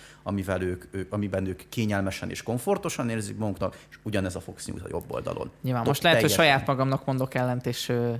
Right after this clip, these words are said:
Speaker 2: én vagyok az álnaív, aki ezt számon kéri.
Speaker 1: <laughs> Ne, tehát, hogy szerintem, szerintem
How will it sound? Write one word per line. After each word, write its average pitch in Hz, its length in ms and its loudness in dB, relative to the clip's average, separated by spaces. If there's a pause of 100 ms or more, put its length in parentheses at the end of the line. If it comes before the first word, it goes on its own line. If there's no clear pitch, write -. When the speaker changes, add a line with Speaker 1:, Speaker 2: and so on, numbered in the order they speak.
(260)
Speaker 2:
én 143 160 2
vagyok 131 260 2
az 131 140 0
álnaív, 120 440 2
aki 123 220 0
ezt 120 160 2
számon 120 360 0
kéri. - 320 -6 (260)
Speaker 1:
<laughs> - 220 -16
Ne, 170 200 2
tehát, - 400 -10
hogy 131 260 2 (340)
szerintem, 123 540 2
szerintem 123 380 0